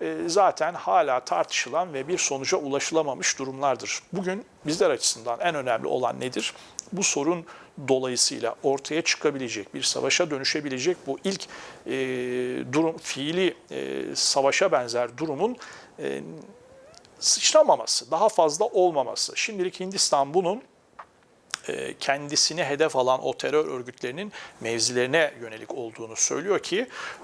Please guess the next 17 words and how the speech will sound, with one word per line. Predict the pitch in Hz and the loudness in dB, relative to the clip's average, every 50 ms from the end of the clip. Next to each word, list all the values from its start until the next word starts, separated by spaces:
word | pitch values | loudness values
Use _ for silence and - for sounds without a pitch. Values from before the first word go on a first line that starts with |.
| - - | 2 4
orada | - 202 220 190 165 143 | 6 8 8 6 4 2
kalırsa, | - - 117 123 117 - - 98 101 | 2 0 -2 -2 -2 -4 -4 -4 0
yani | 123 135 127 127 123 | 2 2 2 2 0
İran | - - 180 180 165 143 135 123 | -2 -2 2 2 2 2 2 0
gibi | 123 160 165 156 | -4 -6 -4 -2
yaparsa | 135 123 - 120 117 113 - - 208 247 247 175 | -2 -2 0 0 0 2 2 2 2 0 -2 -4
bu | 151 214 - - - | -4 -6 -6 -4 -2
iyi. | - 165 139 113 101 - - | -2 0 0 0 -2 -2 0
Ama | - 165 131 127 - - 139 | 0 2 2 0 -2 -4 -4
bunu, | 156 170 143 147 190 220 - - - - - - - | -4 -4 -2 -2 -2 -4 -6 -12 -20 -20 -20 -12 -10
e, | 143 151 151 | -10 -6 -4
dediğin | 156 143 156 160 151 143 | -4 -4 -2 -4 -4 -6
gibi | 117 120 151 | -4 -2 -2
öteye | 151 143 135 - - 147 147 | 0 0 0 0 0 0 0
taşıma | - - 139 - - 143 135 - 147 | 0 2 2 2 0 0 -2 -4 -4
imkanı | 139 131 123 - - 127 127 202 214 | -6 -8 -4 0 0 2 2 2 2
var. | 190 143 - - | 0 0 0 0